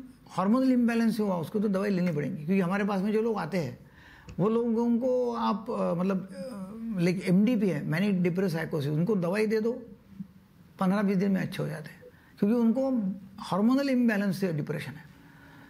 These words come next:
मगर outside जो तकलीफ है या outside परिस्थिति ठीक नहीं है, उसकी वजह से डिप्रेशन आ रहा है, तो definitely psychotherapy और, अ, behavior therapy ये काम में आते हैं।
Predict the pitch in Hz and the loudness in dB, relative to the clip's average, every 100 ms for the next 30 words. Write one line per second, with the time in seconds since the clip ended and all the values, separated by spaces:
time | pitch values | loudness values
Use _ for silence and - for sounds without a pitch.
0 | - - - - - - 190 202 226 220 | -20 -20 -20 -18 -18 -4 2 2 0 -4
1 | 170 214 175 - 269 262 240 208 156 - | -2 0 0 -2 0 0 0 0 -6 -12
2 | - 160 202 185 139 135 - - - - | -8 -2 0 0 -2 -6 -14 -20 -20 -20
3 | - 160 170 180 180 208 208 202 196 214 | -8 -4 -2 -2 -2 -2 0 0 0 0
4 | 233 196 190 185 160 147 151 165 - 233 | 0 0 0 0 2 0 -2 -6 -4 -2
5 | 233 202 190 156 156 143 160 139 139 147 | 0 0 0 0 -4 -4 -4 -2 -4 -8
6 | - - - - - - 175 165 185 202 | -12 -20 -20 -20 -12 -2 0 2 2 2
7 | 190 190 190 190 - - - - - - | 2 2 0 -4 -12 -18 -20 -20 -20 -20
8 | - - - - - - 160 190 185 185 | -20 -20 -20 -20 -14 -6 -2 0 0 0
9 | 170 180 180 - - - - - - - | 2 0 0 -6 -18 -20 -20 -20 -18 -18
10 | - 160 160 156 151 143 143 170 160 - | -6 -4 -2 0 0 -2 -2 -4 -6 -12
11 | - - - - - - - - - 131 | -20 -20 -20 -20 -20 -20 -20 -20 -8 -2
12 | 170 190 185 170 175 170 170 165 175 - | 0 2 0 0 -2 -2 -2 -2 -4 -10
13 | - - - - - - 160 160 156 147 | -20 -20 -20 -20 -20 -6 -2 -2 -2 -2
14 | 143 135 135 - | -2 -4 -8 -16